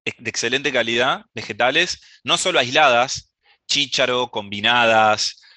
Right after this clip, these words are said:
eh, que le ponen amaranto, le ponen a-, proteína de arroz o, o de soya sola, sino que también empiezan a aparecer derivados. Es el caso de tofus proteicos, leches vegetales proteicas,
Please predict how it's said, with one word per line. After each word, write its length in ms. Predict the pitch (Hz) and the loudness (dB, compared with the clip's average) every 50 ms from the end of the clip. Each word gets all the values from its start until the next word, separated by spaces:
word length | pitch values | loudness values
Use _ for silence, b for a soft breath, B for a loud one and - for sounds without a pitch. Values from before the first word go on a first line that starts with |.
| b b b b | b b b b
eh, 300 | - 104 101 101 101 95 90 | -8 -6 -4 -4 -6 -8 -8
que 100 | - 101 | -10 -8
le 80 | 98 95 | -8 -6
ponen 380 | - 110 107 107 104 101 95 | -4 -4 -4 -4 -4 -6 -4
amaranto, 640 | 107 117 107 104 104 117 123 123 120 113 104 110 110 | -4 -4 -4 -2 0 0 0 0 -2 -2 -4 -6 -4
le 100 | 107 101 | -4 -4
ponen 240 | 95 110 104 101 101 | -4 -6 -8 -6 -4
a-, 280 | 98 101 104 104 101 104 - _ _ _ _ _ _ - - - | -4 -4 -4 -6 -8 -12 -16 _ _ _ _ _ _ -20 -14 -10
proteína 460 | - 110 98 113 104 104 107 107 104 | -10 -8 -4 -2 -2 -2 0 0 0
de 60 | 98 | 0
arroz 440 | 98 101 - 120 131 127 - - B B B B B B B B | 0 0 0 -2 -2 -4 -6 -10 B B B B B B B B
o, 180 | - - 107 107 - 113 | -8 -6 -6 -4 -2 -2
o 60 | 107 | 0
de 140 | 104 104 101 | 0 -2 -2
soya 320 | - - 131 127 120 120 | -4 -4 -2 0 0 0
sola, 420 | 117 - 151 147 151 165 185 202 - _ _ _ _ _ b b b | 0 0 2 2 2 0 0 -2 -8 _ _ _ _ _ b b b
sino 320 | b - - 131 139 180 196 | b -6 -4 -4 -2 -2 -2
que 80 | 208 | -2
también 260 | 156 156 143 160 185 | -2 -2 -2 -4 -4
empiezan 280 | 180 151 160 180 - 185 | -4 -4 -4 -6 -4 -4
a 60 | 165 | -2
aparecer 400 | 131 127 117 113 - 143 143 151 | -2 -2 -2 -2 -2 -4 -2 -2
derivados. 640 | 143 127 117 113 123 147 147 127 113 104 98 95 - - | -2 -2 -2 0 2 4 4 4 2 0 -4 -8 -12 -10
Es 120 | 117 107 123 | -8 -8 -6
el 140 | 123 117 | -6 -6
caso 400 | - - 131 127 - - 123 117 | -4 -4 -2 -2 -2 -4 -4 -4
de 280 | 107 110 107 107 104 - _ _ _ _ _ _ _ _ _ | -4 -4 -4 -4 -6 -8 _ _ _ _ _ _ _ _ _
tofus 300 | - 139 - - 139 - | -2 -2 -2 -4 -6 -6
proteicos, 680 | - 135 117 107 - 139 131 131 127 117 127 120 107 | -4 -4 -2 0 2 2 2 2 2 -2 -4 -6 -4
leches 380 | 110 117 131 151 143 - 151 131 | -2 -2 0 0 0 -2 -4 -4
vegetales 480 | 127 113 - 120 110 123 120 117 117 - | -4 -6 -6 -4 -2 -2 -2 -2 -2 -4
proteicas, 920 | - 113 110 104 127 123 123 120 120 117 110 - - 117 113 113 107 | -6 -8 -6 -2 0 2 2 2 2 0 -2 0 0 2 2 2 0